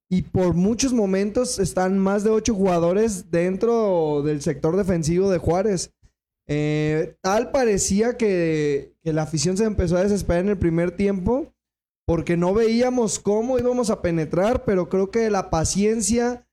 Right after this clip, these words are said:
la constancia y si el volumen de juego que tanto es mentado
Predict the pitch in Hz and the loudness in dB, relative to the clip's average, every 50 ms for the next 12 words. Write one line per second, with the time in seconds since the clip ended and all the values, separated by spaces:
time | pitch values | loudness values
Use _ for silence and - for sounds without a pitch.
0 | _ _ _ 175 180 175 175 170 - 170 165 160 151 - - 190 196 214 220 196 | _ _ _ -2 0 0 -2 -2 -2 -2 -2 -2 -2 0 0 0 0 0 0 0
1 | - 233 240 254 285 302 - - - 170 151 - 185 180 175 180 175 - 165 165 | 0 0 0 0 -2 -4 -6 -6 -4 -2 -2 0 0 0 -2 -2 -2 -2 -2 0
2 | 160 175 175 175 196 214 226 262 269 262 240 196 - 190 196 208 214 233 233 233 | 0 0 2 2 2 2 0 0 0 0 -2 -2 0 0 2 2 2 0 0 -2
3 | 202 196 - 180 185 190 208 208 202 208 202 202 202 208 196 202 226 247 254 - | -2 -2 0 -2 0 0 0 0 0 0 0 0 0 0 0 2 0 -2 -4 -8